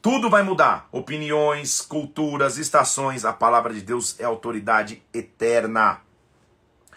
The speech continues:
Segundo ponto que fala do poder da palavra de Deus sobre nós. Deus aplica o seu poder, as suas promessas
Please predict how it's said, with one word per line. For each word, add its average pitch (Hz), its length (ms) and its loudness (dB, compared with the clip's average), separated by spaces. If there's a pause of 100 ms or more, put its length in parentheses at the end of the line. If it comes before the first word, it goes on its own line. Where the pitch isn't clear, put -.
(120)
Segundo 165 540 -2
ponto 175 260 -2
que 143 120 -10
fala 165 260 4
do 151 120 -8
poder 160 580 2 (240)
da - 160 4
palavra 156 500 4
de 135 100 -12
Deus 160 220 -2
sobre 160 300 -4
nós. - 560 0 (480)
Deus 175 760 2
aplica 160 560 0
o 135 60 -2
seu 180 280 2
poder, 165 680 -2 (380)
as 120 160 -2
suas 185 260 0
promessas 160 800 0